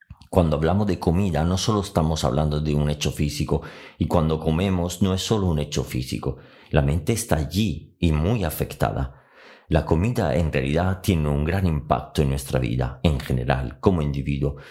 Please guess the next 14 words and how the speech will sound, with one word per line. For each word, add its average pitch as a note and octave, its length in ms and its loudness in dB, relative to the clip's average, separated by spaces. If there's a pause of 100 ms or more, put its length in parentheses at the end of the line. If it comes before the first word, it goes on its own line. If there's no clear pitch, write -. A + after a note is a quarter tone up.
(120)
como F2 240 4
sociedad F2 540 -2
y G#2 100 0
como D2+ 300 0
planeta. A#1 540 -4 (500)
Ciertamente, D2+ 880 0
no F2 200 2
todos G#2 260 0
sienten C#2+ 380 0
esta C2 220 0
transformación, - 920 -2
y A2 100 4
es A2 120 -2
bueno A#2+ 300 2